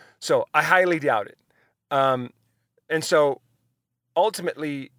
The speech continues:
that leads me to feel like what I've chosen is smart. It worked out because here we are in a global pandemic,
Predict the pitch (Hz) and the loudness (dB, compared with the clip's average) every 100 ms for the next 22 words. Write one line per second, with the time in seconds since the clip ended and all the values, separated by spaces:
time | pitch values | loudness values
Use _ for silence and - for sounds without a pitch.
0 | _ 123 143 143 147 156 - 151 151 135 | _ -4 -4 -4 -8 -10 -8 -10 -8 -10
1 | - 131 123 117 - 123 123 117 127 135 | -10 -2 0 -2 -2 -6 -4 -2 0 0
2 | 135 - 180 190 151 117 104 113 _ _ | -2 -6 -6 -6 -6 -10 -10 -14 _ _
3 | _ _ _ _ _ _ 143 139 131 123 | _ _ _ _ _ _ -4 -2 -2 -6
4 | - - - _ _ _ _ _ _ _ | -12 -14 -18 _ _ _ _ _ _ _
5 | _ - - 175 180 - _ - 160 151 | _ -16 -8 -2 -2 -2 _ -16 -12 -10
6 | 165 - 180 139 - _ 160 160 135 170 | -10 -6 -4 -4 -8 _ -14 -12 -8 -4
7 | 170 175 185 165 156 _ 165 156 131 151 | -4 0 0 0 -2 _ -8 -8 -8 -4
8 | 170 160 143 147 147 185 135 139 | -2 -4 -8 -10 -6 -6 -6 -10